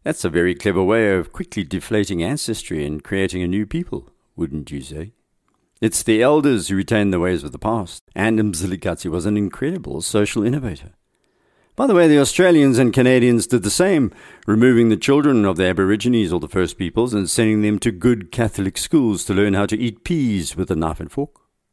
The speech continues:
I'll return to what Mzilikazi was up to by eighteen thirty-three,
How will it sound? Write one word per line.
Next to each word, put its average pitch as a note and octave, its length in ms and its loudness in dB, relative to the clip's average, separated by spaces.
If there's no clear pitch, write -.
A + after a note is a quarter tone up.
I'll C#2+ 160 -6
return D#2+ 340 -2
to F2 80 -2
what E2+ 120 0
Mzilikazi D#2+ 720 -6
was C#2 120 -10
up D#2 160 -10
to C#2 200 -12
by E2 160 -6
eighteen F#2 300 -4
thirty-three, E2+ 560 -8